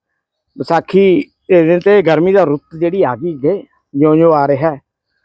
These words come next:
ਲੋਕਾਂ ਨੇ ਫਸਲਾਂ ਵੱਢਣੀਆਂ ਤੇ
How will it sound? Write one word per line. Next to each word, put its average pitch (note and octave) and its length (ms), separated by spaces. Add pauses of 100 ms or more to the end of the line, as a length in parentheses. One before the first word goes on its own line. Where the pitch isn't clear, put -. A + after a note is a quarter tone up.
(160)
ਲੋਕਾਂ C#3 260
ਨੇ E3+ 80
ਫਸਲਾਂ D3+ 360
ਵੱਢਣੀਆਂ F3 500 (1120)
ਤੇ D3 400